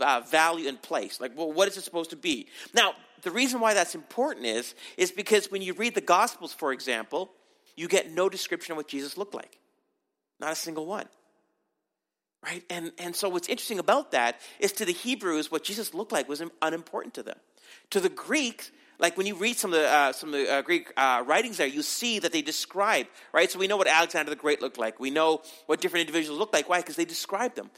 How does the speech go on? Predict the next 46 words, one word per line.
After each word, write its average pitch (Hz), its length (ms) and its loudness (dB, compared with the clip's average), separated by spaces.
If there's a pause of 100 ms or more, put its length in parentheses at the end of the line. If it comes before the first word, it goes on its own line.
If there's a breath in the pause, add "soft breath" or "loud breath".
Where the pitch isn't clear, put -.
(360 soft breath)
right? 190 260 -6
Because 170 200 -2
that 175 160 2
was 180 120 -4
important 220 440 -4
to 143 100 -10
them. 104 160 -8 (400)
But - 120 -10
to 190 80 -6
the 170 100 -4
Hebrew, 202 320 -4
that 127 120 0
wasn't 196 220 -6
important 151 360 -6
at 156 80 -6
all. - 260 -2 (520 loud breath)
And 196 120 0
so 196 320 0
sometimes 277 500 0
our 185 80 0
frustration 202 640 -2
with 151 80 -8
the 147 60 -6
Bible 196 460 -2
is, 123 320 0 (240 loud breath)
is 151 160 0
we 208 220 0
are 220 60 4
bringing 185 420 -2
a - 20 -14
Greek 165 420 -4
or, 147 160 2 (140)
Greek 185 240 2
or 147 100 2
Latin 156 360 2
perspective - 680 -4 (100)
to 247 160 -6
Scripture, 131 560 -6 (200 loud breath)
and 170 140 0
we're 165 160 2
asking 180 460 -2
it, 156 240 -2
we're 143 160 -2
asking 170 340 -4
it 139 140 -6
questions 143 580 -4